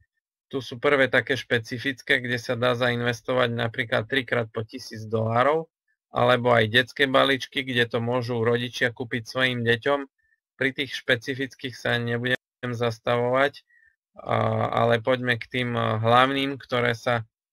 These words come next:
najviac predávajú. Sú dve hlavné cesty, ako vstúpiť do tohto projektu, čo sa týka tej cesty investora. Buď splátkové programy, tie vidíte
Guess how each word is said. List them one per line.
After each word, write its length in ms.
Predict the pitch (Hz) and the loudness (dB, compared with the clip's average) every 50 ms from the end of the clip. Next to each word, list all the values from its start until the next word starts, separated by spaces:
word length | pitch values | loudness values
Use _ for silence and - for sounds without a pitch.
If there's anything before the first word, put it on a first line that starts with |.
| _ _ _ _ _ _ | _ _ _ _ _ _
najviac 480 | 120 120 127 135 139 135 127 120 - - - | 4 8 8 10 10 8 6 4 2 -2 0
predávajú. 720 | - 120 123 117 123 123 123 127 131 135 135 143 151 156 156 - _ _ _ _ _ _ _ _ _ _ _ _ _ _ _ _ _ _ _ _ _ _ _ | 2 2 4 6 6 8 8 8 8 8 6 6 2 0 -4 -8 _ _ _ _ _ _ _ _ _ _ _ _ _ _ _ _ _ _ _ _ _ _ _
Sú 240 | - - - 127 | -20 -12 -10 -8
dve 320 | 120 113 120 131 143 143 139 | -8 -2 6 8 8 8 8
hlavné 400 | 139 139 139 135 135 127 120 113 | 6 4 4 4 4 0 0 0
cesty, 400 | - 139 135 - - - 151 139 | 0 -2 -2 -2 -4 -2 0 2
ako 240 | 123 113 110 - 113 | 2 2 0 -4 -8
vstúpiť 400 | 107 - - 139 123 - 135 117 | -10 -8 -8 -8 -4 -4 -4 -2
do 160 | 110 117 117 | 0 -2 -2
tohto 400 | 113 131 120 - - - 120 110 | -2 -4 -6 -4 -6 -6 -4 -4
projektu, 640 | - 120 120 120 123 117 - - - 151 156 160 - _ _ _ _ _ _ _ _ _ _ _ _ _ _ | -2 -2 0 0 0 -2 -4 -6 -6 -6 -6 -6 -8 _ _ _ _ _ _ _ _ _ _ _ _ _ _
čo 160 | - 127 113 | -12 -10 -8
sa 80 | - 127 | -6 -8
týka 880 | 117 117 123 113 - 127 120 117 117 113 113 110 113 110 110 110 110 | -8 -8 -10 -4 0 0 2 2 2 2 0 0 0 0 -2 -2 -2
tej 160 | - 120 113 110 | -2 -4 -4 -2
cesty 480 | - 127 120 113 - - 127 - 110 | -2 -4 -4 -4 -6 -10 -10 -8 -6
investora. 640 | 113 113 110 117 113 113 _ 135 135 131 139 147 147 _ _ - - - - _ _ - _ _ _ _ _ | -6 -4 -4 -4 -6 -4 _ -2 0 0 0 0 -2 _ _ -20 -20 -20 -20 _ _ -20 _ _ _ _ _
Buď 480 | 113 117 143 156 151 - - - - _ _ _ _ _ - | -2 0 2 2 2 0 -6 -12 -18 _ _ _ _ _ -20
splátkové 640 | _ _ 123 120 120 113 - - 139 131 135 135 131 | _ _ 4 4 4 4 2 -2 2 4 4 4 2
programy, 640 | - 143 135 131 131 135 139 143 147 156 160 151 | 2 2 0 2 4 4 4 4 2 -2 -6 -6
tie 160 | - 143 127 123 | -2 -2 0 0
vidíte 400 | 120 127 123 123 123 117 - | 0 -2 -4 -6 -6 -4 -4